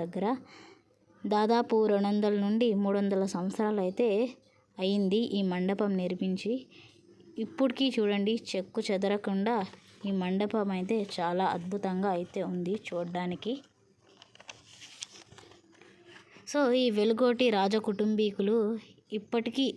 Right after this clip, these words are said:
ఇక్కడే అయితే నివాసం అయితే ఉన్నారు ఫ్రెండ్స్. So, ఆ రాజావారి కుటుంబం ఇప్పటికీ ఇక్కడ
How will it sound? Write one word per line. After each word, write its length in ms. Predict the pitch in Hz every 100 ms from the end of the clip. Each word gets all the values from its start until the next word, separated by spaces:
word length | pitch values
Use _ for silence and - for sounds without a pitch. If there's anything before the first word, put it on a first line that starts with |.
| 214
ఇక్కడే 340 | - 226 233 240 196
అయితే 260 | 196 240 208 233 226 -
నివాసం 500 | 185 185 190 208 220
అయితే 220 | 202 190 190 185
ఉన్నారు 340 | 185 185 190 185
ఫ్రెండ్స్. 300 | 180 233 - - - - - - - - - - - _ _ _ _ _ _ - - - - - - - - - - - - -
So, 100 | 254 214 214
ఆ 20 |
రాజావారి 680 | 214 208 214 233 220 208 208 208
కుటుంబం 460 | 196 208 202 202 208 190 - - _ _ _ - - 220
ఇప్పటికీ 460 | 196 233 208 240 214
ఇక్కడ 220 | - 208